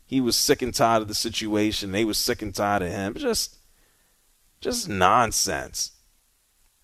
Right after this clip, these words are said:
Some teams can't get out their way. And then you got a team like the Yankees that it's like, "Hey, we got ninety-plus games every year. We're competing for a championship." Sad. Hey, Marco, is, it,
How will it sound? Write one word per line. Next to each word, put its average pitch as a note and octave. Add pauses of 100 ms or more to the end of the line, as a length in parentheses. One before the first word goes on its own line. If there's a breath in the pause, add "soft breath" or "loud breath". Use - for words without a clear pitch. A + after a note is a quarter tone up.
(880)
Some -
teams G#3+
can't G3+
get G3+
out F#3+
their F3+
way. F3
And D3
then F#3
you G#3
got G#3
a F#3
team G3+
like E3+
the D3
Yankees C#3+
that G#2 (540)
it's -
like, F3+
"Hey, B3
we A#3
got A3+
ninety-plus A3
games F3+
every C#3+
year. G2+
We're C#3
competing E3+
for D3+
a -
championship." F2+ (3000)
Sad. A2+ (100)
Hey, A#3
Marco, A3+
is, C4+
it, -